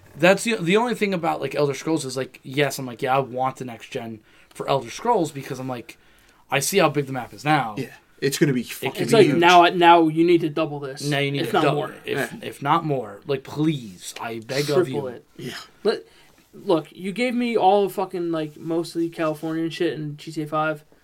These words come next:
Speaker 3: Let me go across the fucking country. <laughs>
Speaker 1: Give me, give
Speaker 2: Like,
Speaker 1: me
Speaker 2: there was
Speaker 1: Cali.
Speaker 2: rumors of that.
Speaker 3: Yeah, that they were
Speaker 2: There
Speaker 3: gonna
Speaker 2: was
Speaker 3: go
Speaker 2: rumors of being the whole United States, but I think there's some other rumors now that they're going, like I said, Liberty City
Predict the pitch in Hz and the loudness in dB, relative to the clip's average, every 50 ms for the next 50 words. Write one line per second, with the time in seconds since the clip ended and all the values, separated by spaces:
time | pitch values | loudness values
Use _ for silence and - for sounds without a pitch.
0 | _ _ - 208 220 247 233 247 226 - - 165 147 - - - 143 - - - | _ _ -8 -6 -6 -2 0 0 0 0 0 -4 -6 -8 -10 -14 -14 -14 -16 -18
1 | - - - - - - - - 147 156 160 170 165 135 131 120 123 156 160 185 | -20 -18 -14 -12 -10 -6 -2 0 0 2 2 0 0 -2 -4 0 4 4 8 10
2 | 185 220 226 202 135 151 160 196 202 170 147 131 - - - 87 85 - - - | 12 12 12 12 10 10 8 8 8 8 6 2 0 -2 -4 -4 -6 -8 -8 -2
3 | - 202 226 220 175 160 160 170 165 165 196 190 185 185 196 202 190 175 151 170 | 2 4 6 6 6 4 4 2 2 4 6 8 12 12 12 12 12 12 10 10
4 | 180 196 185 175 156 135 139 123 139 143 139 135 131 123 117 - - 147 139 139 | 8 8 8 8 6 6 4 0 0 0 2 2 0 -2 -4 -6 -4 -2 0 2
5 | 139 135 131 127 127 127 123 123 117 - - - 131 120 113 - - 117 117 113 | 2 0 0 -2 -4 -2 -2 -4 -4 -4 0 0 0 0 0 -2 -6 -6 -6 -4
6 | 113 - 143 139 131 117 - - _ _ _ _ _ _ _ - 131 127 - 147 | -2 0 0 0 0 -2 -8 -16 _ _ _ _ _ _ _ -4 -2 -2 0 0
7 | 135 139 143 135 123 123 131 127 127 127 113 117 123 123 123 123 123 120 117 120 | 2 2 2 2 2 0 0 0 0 -2 -2 0 0 2 2 2 0 -2 -2 -4
8 | 120 117 120 120 117 113 120 120 113 117 110 - 117 107 107 117 123 120 120 113 | -4 -4 -4 -4 -4 -4 -4 -4 -4 -4 -4 -4 -6 -4 -4 -2 -2 0 -2 -2
9 | 117 120 - - 117 117 120 120 117 | -4 -4 -4 -4 -2 -2 -4 -4 -6